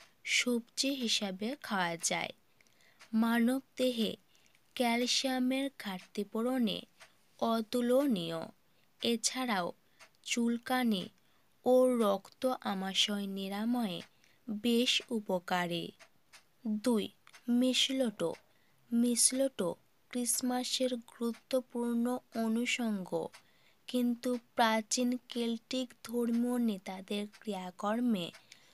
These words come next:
গুরুত্বপূর্ণ উপাদান ছিল মিসলটো। তাদের বিশ্বাস ছিল সূর্য দেবতা টারানিসের সংস্পর্শে রয়েছে মিসলটোর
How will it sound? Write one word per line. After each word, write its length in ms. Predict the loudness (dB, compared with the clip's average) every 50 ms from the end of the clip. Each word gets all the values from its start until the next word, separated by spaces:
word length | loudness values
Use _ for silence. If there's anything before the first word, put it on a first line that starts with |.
| _ _ _ _ -20 _ 0
গুরুত্বপূর্ণ 920 | 0 2 2 2 0 -2 _ _ -4 -4 -4 _ -2 0 0 2 2 2 2 0 -2 -2 _ -6
উপাদান 460 | -6 -4 -4 -6 -6 -6 -8 -8 -6 -6 -6 0 0
ছিল 240 | 2 2 2 0 0 0 -2 -4 -8 _ _ _ _ _ _ _
মিসলটো। 840 | 0 2 2 2 0 0 -2 -4 -2 -2 -2 -2 -2 _ -4 -4 -4 -4 _ _ _ _ _ _ _ _ _ _ _ _ -4
তাদের 400 | -2 -2 -2 -2 0 2 2 2 2 0 -2
বিশ্বাস 440 | -2 -2 0 2 0 2 0 -2 -6 -2 0 0
ছিল 220 | 0 0 0 0 2 0 0 -2 _ _ _ _ _ _ _ _ _ _
সূর্য 560 | -2 0 0 0 2 2 0 2 0 0 0 0 0 0 0
দেবতা 520 | -2 -2 0 0 -2 -2 -2 -2 -2 -2 0 0 -2 -4 -2 _
টারানিসের 760 | 0 2 2 2 2 0 0 0 0 -2 -4 -4 -6 -2 0 0 0
সংস্পর্শে 800 | 0 -2 -8 -6 -8 -8 -8 _ -6 -4 -2 0 -2 0 0 -2 -2 0
রয়েছে 540 | -2 0 -2 -2 -2 0 0 0 0 0 -4 -4 -8 _ -20 -20 _ -20 -20 -20 -20 -20 -20 _ _ 0 2
মিসলটোর 720 | 2 2 2 0 -2 -2 0 0 0 0 0 0 0 0 2